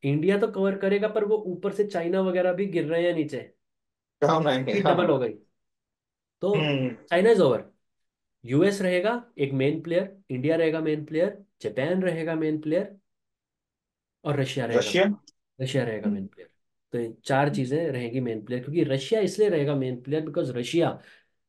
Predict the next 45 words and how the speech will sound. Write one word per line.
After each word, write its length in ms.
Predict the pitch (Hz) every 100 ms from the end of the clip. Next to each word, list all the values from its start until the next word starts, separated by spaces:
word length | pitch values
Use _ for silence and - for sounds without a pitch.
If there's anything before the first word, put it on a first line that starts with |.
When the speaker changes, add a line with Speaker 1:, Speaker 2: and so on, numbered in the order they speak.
| _ _ _ _ _ _ _ 190
Speaker 1:
is 120 | 175
working 600 | 120 123 160 - 226 220
on 100 | 185
the 100 | 170
path 220 | - 151
of 100 | 190
righteousness। 580 | 156 123 135 143 120 104 - - _ 131
लोगों 120 | 135
को 80 | 160
लगेगा, 220 | 127 135
"अरे, 180 | 120 160
ये 120 | 147
क्या 120 | 147
बात 200 | 131 -
कर 100 | 107
रहे 140 | 101
हैं?" 80 | 95 - _ _ _ _ _ _ _ -
Putin 220 | 147 208
is 120 | 202 190
not 120 | 156
a 80 | 160
wrong 200 | 139 139
person, 340 | 143 - 151 - _ _ -
Putin 220 | 131 175
is 120 | 180
not 160 | - 147
a 40 |
wrong 180 | 147 139
Speaker 2:
हम्म। 180 | 123 131
Speaker 1:
leader। 360 | - - _ _ _ _ _ -
उस 160 | 202 190 -
country, 380 | 131 139 180
Speaker 2:
हम्म। 160 | 147 - _ -
Speaker 1:
आप 140 | 143 131
र-, 280 | 131 120
रशिया 220 | 131 147 165
में 80 |
जाके 240 | 147 131 156
देखिए, 300 | 139 120 123
वहाँ 120 | 135
इतनी 160 | 135 147
diversity 600 | 113 117 131 139 143 139
है, 100 | 127
वहाँ 160 | 123
इतने 400 | 123 123 143 151